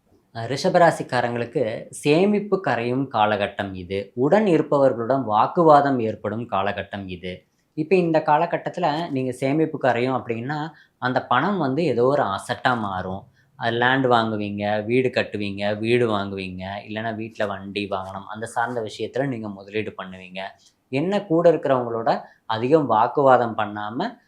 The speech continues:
நம்ம நே-, எது, எந்த விஷயம் நடந்தாலும் take it easy-யா போய்க்கிறது இந்த ரிஷபராசிக்காரங்களுக்கு ரொம்ப சிறப்பு. இந்த காலகட்டத்துல தலைவலி, தொண்டை தொற்று ஏற்படுறதுக்கு வாய்ப்புகள் ரொம்ப அதிகம். இவங்களுக்கு உண்டான வழிபாடு அப்படின்னு பார்த்தா,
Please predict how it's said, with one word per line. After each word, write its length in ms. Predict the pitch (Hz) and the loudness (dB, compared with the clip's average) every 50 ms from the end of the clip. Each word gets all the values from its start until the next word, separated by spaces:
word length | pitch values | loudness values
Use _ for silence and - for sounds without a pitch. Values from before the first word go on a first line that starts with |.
| _ _ _ | _ _ _
நம்ம 180 | 120 117 117 113 | -8 -6 -6 -4
நே-, 260 | 113 113 120 127 120 | -2 0 0 0 0
எது, 260 | 107 107 107 123 - | 0 -2 -4 -6 -8
எந்த 220 | - 104 113 120 143 | -8 -4 -2 0 0
விஷயம் 280 | 147 147 - 156 147 | 0 0 0 0 0
நடந்தாலும் 500 | 139 131 131 135 135 135 151 180 208 196 | 0 0 0 0 2 2 2 2 0 2
take 220 | 202 160 160 170 160 | 4 6 6 6 4
it 80 | 156 | 0
easy-யா 300 | 160 156 151 156 - 160 | -2 -2 0 2 0 0
போய்க்கிறது 560 | 156 - 131 123 123 - - 120 117 117 151 233 262 - - _ _ | 2 4 2 2 2 0 -2 -4 -2 -2 -2 -2 -2 -4 -8 _ _
இந்த 160 | _ - 123 123 | _ -2 0 0
ரிஷபராசிக்காரங்களுக்கு 960 | 120 120 - 151 135 143 135 131 120 - 120 - 113 110 107 107 120 147 160 | 0 0 -2 -4 0 2 2 2 2 0 -2 -6 -4 -4 -4 -4 -6 -6 -6
ரொம்ப 300 | 147 131 107 104 104 120 | -4 -4 -4 -2 -2 -2
சிறப்பு. 460 | 113 - - 104 95 95 - - 104 98 95 - _ _ _ _ - | -4 -4 -4 -4 -4 -4 -6 -6 -10 -10 -10 -12 _ _ _ _ -6
இந்த 120 | 131 135 143 | -2 0 4
காலகட்டத்துல 800 | 147 143 143 147 143 135 131 - 139 135 - 175 165 185 185 - | 6 6 6 6 6 4 0 -2 -2 -4 -2 -2 -2 -2 0 2
தலைவலி, 720 | - 113 107 123 143 160 156 143 131 120 120 131 135 135 | 2 2 2 4 2 2 2 4 2 2 2 2 0 -2
தொண்டை 400 | - 113 110 117 131 165 175 175 | -4 -4 -4 0 0 0 0 0
தொற்று 340 | - 127 117 - - 123 | 0 -4 -4 -4 -4 -4
ஏற்படுறதுக்கு 580 | 113 107 107 104 - - 110 107 107 101 104 104 | -2 -2 -4 -4 -4 -4 -2 -2 -2 -4 -4 -4
வாய்ப்புகள் 460 | 98 98 95 98 98 - - 110 107 | -2 -2 -2 -4 -8 -8 -6 -6 -6
ரொம்ப 280 | 98 98 95 98 101 101 | -6 -6 -6 -4 -2 -4
அதிகம். 400 | 95 95 95 92 95 104 147 - _ _ _ _ _ - | -2 -4 -8 -10 -10 -10 -10 -12 _ _ _ _ _ -4
இவங்களுக்கு 280 | 131 135 147 151 147 151 | -2 0 0 0 0 0
உண்டான 300 | 165 175 160 180 180 165 | -2 -2 0 0 0 2
வழிபாடு 480 | 135 117 120 131 131 139 143 139 139 | 2 2 2 2 2 2 2 4 4
அப்படின்னு 320 | 135 123 - 120 120 120 120 - | 2 2 0 -2 -4 -4 -2 -2
பார்த்தா, 340 | 117 110 - - 143 131 | -2 -4 -4 -4 -4 -4